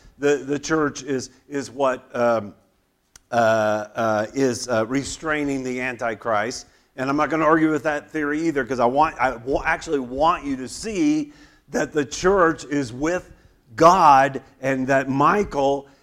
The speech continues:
is, is fighting on our behalf, okay? And that we're standing with God. That's what we're looking at. How Jesus said, "Run, flee, retreat to this place of safety.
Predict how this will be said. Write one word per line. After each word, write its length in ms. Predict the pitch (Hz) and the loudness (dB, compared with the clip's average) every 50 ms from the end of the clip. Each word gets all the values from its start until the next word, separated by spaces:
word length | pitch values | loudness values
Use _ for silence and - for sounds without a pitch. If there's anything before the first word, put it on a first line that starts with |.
| _ _ - | _ _ -4
is, 400 | 123 135 135 131 127 131 - - - | 0 2 2 2 0 -4 -8 -12 -4
is 400 | - 135 135 123 - - - - _ _ _ _ _ | 0 0 0 0 0 -4 -12 -14 _ _ _ _ _
fighting 540 | _ - 175 156 170 190 180 165 165 156 143 | _ 6 8 8 8 8 6 4 2 0 2
on 160 | 135 139 143 | 2 2 2
our 200 | 139 139 143 139 | 4 4 4 2
behalf, 580 | 135 139 131 110 135 135 107 82 - - - _ _ _ _ _ _ _ _ 107 | 2 -2 -4 -4 -4 -4 -4 -6 -8 -14 -20 _ _ _ _ _ _ _ _ -20
okay? 320 | 98 - 113 113 127 156 160 _ _ _ _ _ _ _ _ _ _ | -14 -10 -8 -8 -8 -8 -12 _ _ _ _ _ _ _ _ _ _
And 160 | - 131 139 | -10 -6 -2
that 120 | 139 139 135 | -2 -2 0
we're 180 | 147 160 160 | 0 0 0
standing 640 | 151 - - - 175 170 170 175 175 165 151 147 139 | 0 -2 -6 -6 -6 -4 -4 -2 -2 -2 0 0 0
with 180 | 139 139 135 - | 0 0 -2 0
God. 300 | 143 131 120 92 85 - | 0 2 4 2 2 2
That's 160 | 131 139 - | 0 -2 0
what 140 | 156 156 143 | 0 0 2
we're 100 | 156 156 | 2 2
looking 300 | 151 156 - 143 120 104 | 2 2 2 0 -4 -4
at. 160 | 95 90 - - _ - | -4 -6 -8 -12 _ -4
How 120 | 123 135 | -4 -4
Jesus 420 | 123 - 139 151 160 151 160 139 - | -4 -4 -6 -8 -6 -4 -6 -6 -6
said, 260 | - 143 135 123 113 | -6 -6 -6 -6 -8
"Run, 520 | 117 123 143 151 165 160 131 101 85 - - - - - | -4 0 4 4 4 4 2 0 -6 -10 -16 -20 -20 -20
flee, 600 | - - - 151 165 165 170 165 139 104 85 - - - - | -20 -12 -4 0 4 4 4 4 2 0 -4 -12 -20 -14 -4
retreat 640 | - 151 147 143 147 - 143 160 175 170 151 117 - | 0 0 0 0 0 -4 0 4 4 4 4 2 -4
to 100 | 131 139 | -6 -6
this 200 | 123 131 131 - | -6 -6 -8 -8
place 340 | - - 143 147 139 135 - | -6 -2 0 0 0 0 -4
of 100 | 135 120 | -10 -8
safety. 480 | - - 156 139 135 120 - - 82 | -8 -6 -4 -4 -4 -6 -10 -16 -20